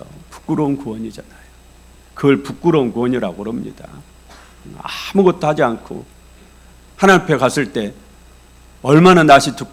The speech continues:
음, 부끄럽고 정말 쥐구멍이라도 들어가고 싶고 그러지 않겠어요? 열심히 해도, 정말 열심히 신앙생활 하다가 죽어도 하나님 앞에 가려면은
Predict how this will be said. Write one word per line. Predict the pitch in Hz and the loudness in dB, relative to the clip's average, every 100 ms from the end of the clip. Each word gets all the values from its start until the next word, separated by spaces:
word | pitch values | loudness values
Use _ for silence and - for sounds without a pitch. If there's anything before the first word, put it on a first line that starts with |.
| 175 | -8
음, | 135 120 113 92 170 170 - | -4 -4 -6 -14 -18 -20 -14
부끄럽고 | - 156 131 - 113 104 127 151 - - - | -6 -2 -2 -4 -10 -10 -12 -20 -20 -20 -10
정말 | 151 123 110 101 - - - | -4 -2 -2 -6 -12 -20 -8
쥐구멍이라도 | 147 170 160 147 131 117 107 | 2 4 4 2 2 0 -2
들어가고 | - 139 123 113 | -4 -2 -2 -4
싶고 | - - 113 104 - | -12 -18 -16 -14 -8
그러지 | 151 170 | -4 -2
않겠어요? | 160 - 135 - - - 165 - - _ - _ - _ _ _ _ - - - - - | -4 -6 -14 -12 -14 -14 -20 -20 -20 _ -20 _ -20 _ _ _ _ -20 -20 -20 -10 6
열심히 | 165 180 - 233 196 151 | 8 8 6 4 4 4
해도, | 160 147 104 117 - - | 2 0 -4 -6 -14 -16
정말 | - 180 208 170 | -4 2 4 4
열심히 | 139 240 - 247 220 | 4 4 4 2 0
신앙생활 | 240 214 185 165 | 4 4 4 2
하다가 | 170 190 180 151 | 2 4 6 4
죽어도 | - 139 175 123 101 131 - - _ _ - _ | 0 0 0 0 -4 -8 -14 -20 _ _ -20 _
하나님 | - 208 196 | 2 6 6
앞에 | - 156 | 6 0
가려면은 | - 147 156 135 110 107 113 | 2 4 4 4 0 -4 -8